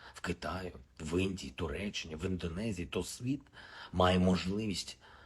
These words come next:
показати, що шантаж не дозволений нікому. Від першого дня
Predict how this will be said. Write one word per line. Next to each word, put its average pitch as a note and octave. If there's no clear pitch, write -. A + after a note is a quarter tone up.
показати, C#2
що -
шантаж F#2
не G#2
дозволений F2
нікому. E2
Від -
першого D#2
дня C2+